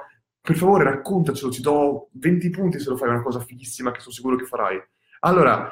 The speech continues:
secondo te com'è possibile che alcuni giorni ricevo tre leads in poche ore e altri giorni interi nulla? E, e che in Hotjar non vedo mai le sessioni di chi lascia il lead sul sondaggio. Questo è molto strano, Andrea,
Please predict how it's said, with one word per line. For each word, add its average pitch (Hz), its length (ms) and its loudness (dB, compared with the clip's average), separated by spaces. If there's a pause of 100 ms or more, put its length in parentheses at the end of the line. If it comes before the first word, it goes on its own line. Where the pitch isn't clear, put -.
(120)
secondo 196 320 4
te 233 100 4
com'è 185 180 4
possibile 175 440 0
che 156 120 0
alcuni 170 400 0
giorni 196 520 2
ricevo 170 400 2
tre 156 160 -2
leads 180 320 -2
in 151 100 -8
poche 160 260 -2
ore 202 560 0 (320)
e 180 140 4
altri 185 360 2
giorni 185 760 0 (460)
interi 165 400 4
nulla? 104 560 0 (200)
E, 147 680 0
e 160 100 -6
che 175 100 -4
in 170 120 2
Hotjar 165 400 0
non 170 180 0
vedo 156 220 0
mai 156 220 2
le 127 100 2
sessioni 139 580 -4
di 123 160 -10
chi - 120 -12
lascia 156 480 -2
il 131 200 -2
lead 143 160 -4
sul 127 220 -10
sondaggio. - 600 -8 (300)
Questo 240 240 2
è 156 40 2
molto 165 340 4
strano, 110 520 0
Andrea, 117 640 0